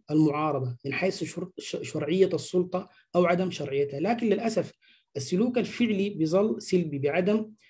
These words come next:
آه، بسبب عدم إدراك، آه، عدم الإدراك الكافي أو عدم الإيمان حتى بالقدرة على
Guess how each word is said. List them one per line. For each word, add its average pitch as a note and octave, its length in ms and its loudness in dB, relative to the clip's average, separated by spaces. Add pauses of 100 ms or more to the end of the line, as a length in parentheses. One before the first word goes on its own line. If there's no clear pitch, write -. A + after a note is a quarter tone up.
(240)
آه، D3+ 100 -6
بسبب F3+ 480 2
عدم G3 260 2
إدراك، E3+ 560 0
آه، D3+ 240 -6
عدم E3+ 300 2
الإدراك E3+ 420 -2
الكافي F#3 520 -2
أو F#3+ 100 4
عدم F3 240 2
الإيمان D#3+ 400 2
حتى F#3 320 -4
بالقدرة D#3 440 0
على D#3+ 380 -2